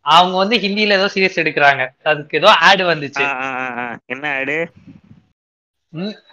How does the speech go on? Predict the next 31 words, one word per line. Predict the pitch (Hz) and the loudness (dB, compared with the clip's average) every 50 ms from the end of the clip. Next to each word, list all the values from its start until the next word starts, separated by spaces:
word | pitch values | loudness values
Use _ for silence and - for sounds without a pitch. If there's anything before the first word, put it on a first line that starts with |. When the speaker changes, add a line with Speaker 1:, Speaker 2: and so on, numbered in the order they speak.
| - - - _ _ _ _ _ _ _ _ _ _ _ _ - | -20 -20 -20 _ _ _ _ _ _ _ _ _ _ _ _ -2
Speaker 1:
அதான் | |
ஃபே-, | 160 165 165 165 - - | 0 2 2 2 2 0
Facebookல | 160 151 147 - - 151 143 143 156 175 208 190 | -2 -2 -2 -2 -2 -2 -2 -2 -4 -6 -6 -4
ஃபீட் | - 190 170 160 | -4 -6 -8 -8
பு-, | - 180 | -8 -6
பார்த்துட்டு | 156 151 147 143 135 135 | -4 -4 -4 -2 0 0
இருக்கப்போ | 156 151 156 156 156 143 151 160 196 208 202 | 0 0 0 -4 -6 -6 -6 0 2 4 4
என்னோட | 185 165 160 156 156 156 160 165 | 4 2 2 0 -2 0 2 2
ஆட் | 151 151 143 | 2 2 2
Speaker 2:
ஓகே. | 143 | 0
Speaker 1:
வந்துச்சு. | 139 139 123 113 117 123 131 127 - _ _ _ _ _ _ - 147 | -4 -4 -6 -4 -4 -4 -6 -8 -12 _ _ _ _ _ _ 2 4
பார்த்தா | 165 196 202 - - 226 240 | 4 4 4 4 4 4 4
நம்ம | 214 196 190 175 151 | 4 2 0 2 4
person | 180 208 226 220 233 220 | 6 6 6 6 6 6
of | 226 220 208 | 6 6 6
interest | 214 202 185 190 196 196 - - - 185 - | 2 -2 0 0 0 0 0 -2 -4 -4 -2
போஸ்ட் | 175 190 190 190 - | 0 -2 -2 -2 -4
மாதிரியே | 190 185 180 175 208 240 | -2 0 2 4 6 6
ஒரு | 240 214 185 160 - | 6 4 2 0 0
போஸ்டர். | 175 175 - - - 139 135 | -2 -2 -2 -4 -8 -6 -6
Speaker 2:
ஓ. | 135 135 131 123 123 - _ _ _ _ | -4 -6 -6 -8 -10 -16 _ _ _ _
Speaker 1:
எல்லாம் | 180 180 185 202 208 214 208 185 147 | -4 0 4 4 6 6 4 4 4
கேம், | - 185 185 185 156 156 151 _ _ | 6 6 6 6 4 0 -10 _ _
வி-, | - 165 175 180 190 165 156 | -14 -10 -6 -6 -6 -6 -8
சி | 160 - - - 208 | -10 -12 -6 -6 -4
சி | - 233 202 | -2 0 0
டி | 196 | 0
வி | 202 | 0
கேம்ல | 196 - 202 190 185 190 196 190 185 - - | 2 4 4 4 4 4 2 2 2 2 4
பாக்குறாங்க, | 180 170 175 180 180 185 185 175 170 175 202 220 | 6 8 8 8 6 6 4 4 4 4 2 2
எல்லாரோட | 196 175 185 185 180 185 185 180 | 4 4 4 4 4 4 2 2